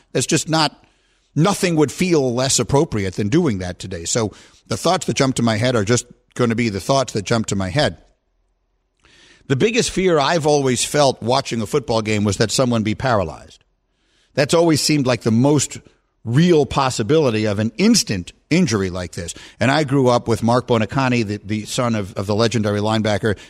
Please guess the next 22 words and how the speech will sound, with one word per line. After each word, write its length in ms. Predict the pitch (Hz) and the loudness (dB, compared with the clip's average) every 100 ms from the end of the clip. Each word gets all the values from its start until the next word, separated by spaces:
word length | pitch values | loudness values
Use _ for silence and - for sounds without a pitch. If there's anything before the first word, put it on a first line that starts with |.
| - | -2
Nick 180 | 139 | -2
Buoniconti. 480 | - 107 104 107 107 | 0 -2 0 -2 0
I 60 | 107 | 0
don't 100 | 110 | 2
mean 140 | 104 | 0
that 120 | 101 | 0
I 60 | 101 | -2
grew 220 | 90 107 | 2 2
up, 200 | 101 - | 2 -2
uh, 80 | 110 | -10
knowing 600 | 107 107 104 127 151 107 | -10 -6 0 2 2 0
him, 160 | 92 92 | -2 -4
but 160 | 101 - - | -4 -6 -10
I 180 | 101 107 | -4 -4
grew 460 | 95 - 117 117 120 | -4 -10 -6 0 2
up 140 | 117 | 2
at 80 | 113 | 0
a 60 | 101 | -2
time 360 | 127 117 110 | -2 0 0
when 120 | 104 | 0
that 200 | 104 113 | 0 -2
first 380 | - 117 104 - | -2 0 0 -4